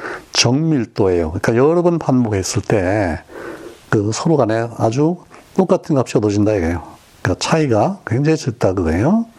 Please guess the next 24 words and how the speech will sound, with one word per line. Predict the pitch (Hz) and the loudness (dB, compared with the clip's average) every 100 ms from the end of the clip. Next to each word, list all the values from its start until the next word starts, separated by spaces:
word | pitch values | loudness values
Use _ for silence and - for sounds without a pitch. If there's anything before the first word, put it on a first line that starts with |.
| - - - - - | -14 -12 -10 -12 -2
그다음에 | 123 117 | 0 2
이제 | 110 - | -2 0
accurate | 123 147 - 156 127 | 0 0 0 0 0
그러면 | - 117 117 143 - - - - | 0 2 2 0 -4 -20 -20 -4
어떤 | 135 147 | 0 0
참값이 | - - 175 151 127 - 135 | -2 -2 0 2 0 0 0
있는데 | 107 92 87 92 87 135 220 214 | 2 2 2 2 2 2 0 0
그 | 127 | -2
참값에 | - 151 131 - 104 - - - 127 143 151 - - - | -2 -2 0 2 2 0 -6 0 2 2 -4 -16 -20 -10
상당히 | - 131 110 113 | 0 2 2 0
가깝다 | - - 113 - 104 | -4 -4 -4 2 2
그러고. | 92 87 78 78 - - - | 2 0 -2 -4 -8 -8 -4
근데 | - 175 | 0 2
이 | 139 117 | 2 0
경우에는 | 127 113 123 | 0 2 0
지금 | 127 131 123 - - - | 0 0 -2 -4 -20 -6
참값이 | - 165 151 127 139 | -2 0 0 0 0
뭔지를 | 113 131 | 2 2
모르잖아요. | 101 95 85 82 85 76 78 | 2 2 0 0 -2 -4 -8
그치? | - - 151 208 - - - - - - - - - | -6 -2 0 -2 -10 -20 -20 -20 -20 -20 -20 -20 -2
그 | 120 | 0
아보가드로 | 113 117 113 123 | 2 2 2 0
수가 | 104 - 113 104 98 110 98 | 0 0 2 4 4 2 2
뭐 | 101 98 | 2 2